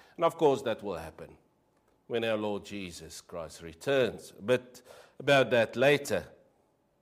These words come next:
Very important that the Prince of Preachers, Charles Spurgeon,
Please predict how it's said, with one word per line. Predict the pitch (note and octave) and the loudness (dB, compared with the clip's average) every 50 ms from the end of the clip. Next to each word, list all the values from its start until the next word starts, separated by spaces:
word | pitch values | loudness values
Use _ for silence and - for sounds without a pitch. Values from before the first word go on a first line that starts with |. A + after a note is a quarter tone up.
| _ _ _ _ _ _ _ _ _ _ _ _ _ _ _ _ - | _ _ _ _ _ _ _ _ _ _ _ _ _ _ _ _ 0
Very | A#2+ D#3 F#3 F#3 F3+ F3+ F3 - - C3+ | 6 8 8 10 8 8 6 2 0 -2
important | D#3+ D3+ C#3 - - F3 F3+ F3+ F3 F3 E3+ D#3 D3 | -2 -2 0 4 8 10 10 10 10 8 4 2 4
that | D3+ D3+ | 6 6
the | D3 D3 | 6 4
Prince | - - G3 F#3+ F#3 - F3 | 4 6 6 6 6 6 4
of | D#3+ D#3+ - | 4 4 4
Preachers, | - G3 F#3+ F#3 F3+ - D#3+ D#3 C#3+ | 6 8 8 8 6 4 2 0 0
Charles | - - - F#3 F#3 F3 E3 D#3+ | 2 4 8 8 10 10 8 6
Spurgeon, | - - - G3+ G3+ G3+ G3 F#3 C#3+ A#2+ G2 F2 E2 | 2 0 6 8 10 10 10 8 6 2 -4 -4 -6